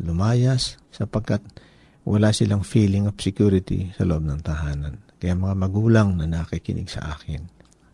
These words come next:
hindi sapagkat naibigay na natin lahat ng pangangailangan sa pagkain, sa damit, tahanan, ay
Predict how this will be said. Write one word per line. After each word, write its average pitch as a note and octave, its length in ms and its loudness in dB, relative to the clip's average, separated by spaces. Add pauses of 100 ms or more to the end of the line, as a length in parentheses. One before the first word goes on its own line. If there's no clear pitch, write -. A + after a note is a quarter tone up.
(120)
hindi G#2+ 400 6
sapagkat C3 560 2
naibigay A2 480 4
na G#2 80 4
natin G2 480 2
lahat F2 320 0
ng F#2 160 0
pangangailangan F2+ 560 2
sa F#2+ 160 -2
pagkain, D#2 640 0 (480)
sa - 80 -4
damit, D#2+ 400 0 (320)
tahanan, D#2 560 -4 (480)
ay G2 240 4